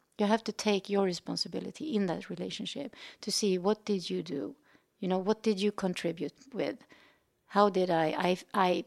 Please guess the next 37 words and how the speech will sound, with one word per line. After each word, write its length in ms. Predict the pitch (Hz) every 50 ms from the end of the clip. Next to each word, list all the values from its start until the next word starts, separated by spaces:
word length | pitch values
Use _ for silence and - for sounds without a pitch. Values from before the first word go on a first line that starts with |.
| 226 196
disappointed 560 | - 208 165 - 190 - - 185 180 170 185 185
and 100 | - -
failed 220 | - 185 180 180
my 160 | 185 180 170
mom 260 | 165 170 160 180 180
so 380 | - - - - - 233 226 208
much, 260 | 190 175 175 185 -
especially 600 | 185 175 - - - 262 240 - - - 190 185 180
when 160 | 170 175 185
I 80 | 185
was 240 | 180 180 180 - - 330 294
out 180 | 190 185 -
drinking, 480 | - - 170 190 196 - - 214 247 214 - _
you 140 | - 254 180
know? 280 | 160 160 175 175 196 - _ - - - - - _ _
How 200 | - - 208 208
much 240 | 202 175 170 - 190
worry 300 | 180 175 170 175 175 175
did 200 | 165 180 170 165
I 120 | 165 185
give 220 | 170 - 180 170
her, 180 | 156 160 160 160
you 140 | 175 170 175
know? 280 | 175 180 185 202 208 - _ - - - _ _ _ _ _ _ _ _ _ _ -
I, 340 | 190 165 165 175 170 170 - -
I 80 | 180 185
really 320 | 180 180 196 190 185 180
feel 280 | - - 190 180 170 165
I 120 | 165 175
did 220 | 170 - 202 190 196
a 60 | 185
lot 420 | 180 185 190 202 196 180 170 165
of 140 | 180 185 180
bad 220 | - 180 190 190 -
things 220 | - 220 202 -
to 100 | - -
her. 260 | 185 196 214 - 220